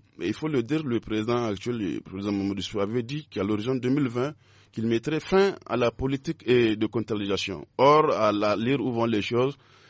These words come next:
il n'y a pas de signe précurseur montrant qu'on pouvait mettre fin à la contractualisation parce que on n'a plus recruté depuis deux mille quatorze.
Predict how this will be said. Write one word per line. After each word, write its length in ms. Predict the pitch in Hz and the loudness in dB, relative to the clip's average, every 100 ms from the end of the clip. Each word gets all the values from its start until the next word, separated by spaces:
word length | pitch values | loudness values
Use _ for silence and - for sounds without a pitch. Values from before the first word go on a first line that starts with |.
| _ 139 | _ 0
il 20 | |
n'y 40 | |
a 40 | 131 | 2
pas 160 | 180 | 2
de 160 | 170 147 | 2 0
signe 360 | - 185 190 - _ _ | 0 -2 -2 -6 _ _
précurseur 460 | 151 143 156 175 170 | 0 2 2 4 2
montrant 300 | 147 135 160 | 2 0 -2
qu'on 140 | 147 | -4
pouvait 200 | 117 147 | -2 0
mettre 260 | 143 135 131 | 0 -2 -4
fin 140 | - | -6
à 40 | 139 | -2
la 120 | 113 | 0
contractualisation 460 | 107 98 101 110 107 | 0 -2 -2 -2 0
parce 200 | 107 - | -2 0
que 300 | 165 170 143 _ _ _ _ | 0 0 -4 _ _ _ _
on 120 | 107 | -4
n'a 240 | 110 107 | 0 0
plus 160 | - 185 | -2 0
recruté 380 | 165 139 120 123 | 2 0 -4 -4
depuis 200 | 113 131 | -4 -4
deux 100 | 107 | -2
mille 120 | 107 - | -2 -2
quatorze. 380 | 92 90 80 | -4 -2 -4